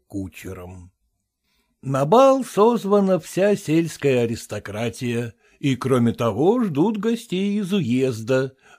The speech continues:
то есть из уездного города, находящегося в двадцати верстах от села.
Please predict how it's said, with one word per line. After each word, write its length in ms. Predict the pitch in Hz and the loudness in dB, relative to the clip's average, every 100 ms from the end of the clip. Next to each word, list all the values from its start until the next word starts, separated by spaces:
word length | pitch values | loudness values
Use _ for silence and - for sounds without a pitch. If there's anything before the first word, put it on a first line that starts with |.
| - | -6
то 140 | 135 135 | 0 0
есть 200 | 117 - | 0 -6
из 180 | 127 120 | -6 -2
уездного 600 | 117 117 92 98 101 98 | 0 0 -2 -6 -8 -2
города, 420 | 185 247 226 220 | 0 0 0 0
находящегося 880 | 160 175 208 254 - 208 190 - 151 | 0 -2 -4 -6 -8 -8 -8 -6 -6
в 80 | |
двадцати 520 | 135 131 - 120 - 196 | -6 -8 -8 -8 -6 -4
верстах 580 | 104 101 - 151 156 | -4 -8 -4 -2 -2
от 100 | 113 | -6
села. 540 | - - 92 87 95 | -10 -14 -12 -12 -14